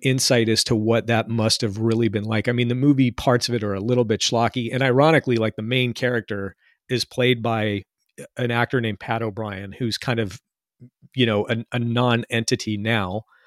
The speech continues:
but, you know, it was a big deal, I guess, in the thirties. And, you know, then, eh, you know, one of the secondary players ends up becoming,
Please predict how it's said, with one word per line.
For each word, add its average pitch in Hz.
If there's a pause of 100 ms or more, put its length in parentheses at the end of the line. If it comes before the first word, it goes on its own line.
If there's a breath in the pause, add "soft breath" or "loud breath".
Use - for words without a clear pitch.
(360 soft breath)
but, 160
you 156
know, 147
it -
was 139
a 131
big 120
deal, 117
I 110
guess, 104
in 113
the 98
thirties. 101 (800 soft breath)
And, 120
you 127
know, 117 (100)
then, 120 (480)
eh, 123
you 127
know, 120
one 117
of 113
the 110
secondary 113
players 107
ends 120
up 107
becoming, 107